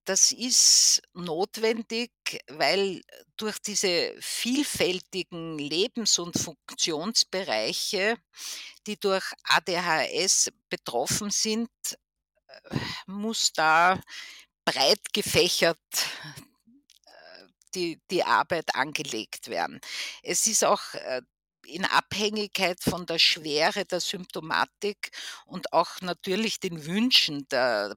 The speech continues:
Patienten und Patientinnen ein individuelles Therapiekonzept, äh, zu erstellen.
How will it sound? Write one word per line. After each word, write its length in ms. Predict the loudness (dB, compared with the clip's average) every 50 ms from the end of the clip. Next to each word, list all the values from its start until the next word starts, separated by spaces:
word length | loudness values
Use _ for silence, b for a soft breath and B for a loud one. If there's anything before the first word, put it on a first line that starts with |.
| _ -4
Patienten 720 | -4 -4 0 0 0 0 0 -2 -4 -8 _ -12 -10 -10
und 180 | -10 -10 _
Patientinnen 920 | -12 -8 -2 -2 0 0 0 -4 -6 _ -12 -10 -8 -6 -6 -6 -6 -8 -10 B B B B B B B B _ -10
ein 440 | -8 -6 -6 -6 -6 -6 -10 -10 -12 _ _ _ _ _ -2
individuelles 1200 | 0 0 0 0 0 -2 -4 -4 -6 -4 -2 -2 0 0 0 0 0 0 0 2 2 0 0 0
Therapiekonzept, 1400 | 0 0 0 2 0 -2 -2 _ -16 -16 -14 -12 -10 -10 -8 -2 0 0 0 0 -2 _ _ -20 -18 _ -10 -10 -10
äh, 320 | -8 -8 -8 -8 -8 -8 -8 -12 -18 -12 _
zu 140 | -4 -2 -2
erstellen. 720 | 0 2 2 2 2 2 0 -8 -8 -10 -10 -12 -12 -14